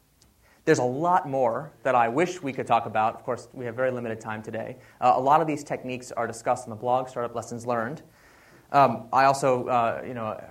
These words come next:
am available to do speaking, et cetera, et cetera. You can learn about that online if you are interested in learning more. Before we close, though, if you're willing to indulge me, uh, just, I'm gonna ask everybody, just do this exercise. Just trust me, it'll only take a moment.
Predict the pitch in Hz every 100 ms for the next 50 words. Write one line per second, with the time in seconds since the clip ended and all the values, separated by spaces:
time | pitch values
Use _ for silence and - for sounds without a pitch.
0 | - - 117 120 120 117 110 113 113 113
1 | - 113 110 107 104 110 113 110 - -
2 | 120 - 110 117 110 110 117 117 117 110
3 | 107 107 110 117 110 107 113 117 - 113
4 | 104 113 110 107 110 110 127 127 _ _
5 | _ _ _ _ - 123 185 190 196 190
6 | 147 139 - 131 127 120 110 110 - -
7 | 131 165 170 165 135 127 123 123 117 110
8 | 110 113 107 104 139 139 - 135 143 139
9 | 143 147 135 131 120 127 - 139 135 127
10 | 117 117 120 107 107 - - 123 - _
11 | _ _ _ - 139 127 120 120 127 151
12 | 143 120 110 107